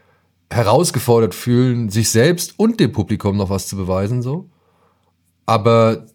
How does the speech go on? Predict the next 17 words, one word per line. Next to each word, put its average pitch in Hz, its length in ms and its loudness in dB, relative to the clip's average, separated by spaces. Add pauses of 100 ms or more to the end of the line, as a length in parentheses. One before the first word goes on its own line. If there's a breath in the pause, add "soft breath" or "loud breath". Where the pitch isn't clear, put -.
(160)
ja, 113 400 0
muss 127 380 0
meiner 127 300 2
Ansicht 127 260 -2
nach 117 160 0
auch 117 180 -2
nicht 117 220 -6
immer 131 260 2
sein, 82 520 -8
so. 85 340 -10
Aber 113 160 0
dann 113 140 2
muss 123 160 0
man 123 120 2
sich 113 140 -2
halt 117 120 2
auch 110 260 -2